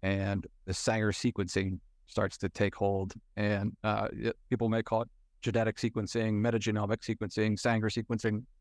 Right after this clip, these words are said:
Then the name doesn't matter. They're all doing the same exact thing, and I wanna make this really clear. So for everybody else in the world who's studying whatever you wanna name, tadpoles, corn,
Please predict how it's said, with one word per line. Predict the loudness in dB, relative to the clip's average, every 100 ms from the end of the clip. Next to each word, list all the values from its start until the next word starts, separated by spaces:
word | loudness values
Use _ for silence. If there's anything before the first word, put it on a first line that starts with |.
| -20 -20 -20 0
Then | 2 2 2
the | 4
name | 6 4
doesn't | 4 2
matter. | 2 0 -2 _ _ -20 -8 2
They're | 6
all | 6 4
doing | 2 2 4 2
the | 0
same | 0 2
exact | 0 2 0 0
thing, | 0 0
and | 2
I | 0
wanna | 2
make | 0 0
this | 0
really | 2 0
clear. | 0 0 0 -2 -12 _ -20 -20 _ _ -20 _ -4
So | 0 2
for | 0 0 0
everybody | 2 2 4 4
else | 4 2
in | 2
the | 2
world | 4 4 2
who's | -2 -4
studying | 0 2 4 2 0 -4 -14 _ _
whatever | 0 2 4
you | 2 0 -4
wanna | -2 0 2
name, | 0 -2 -2
tadpoles, | 0 0 2 2 2 0 -6 -4
corn, | 2 4 4 2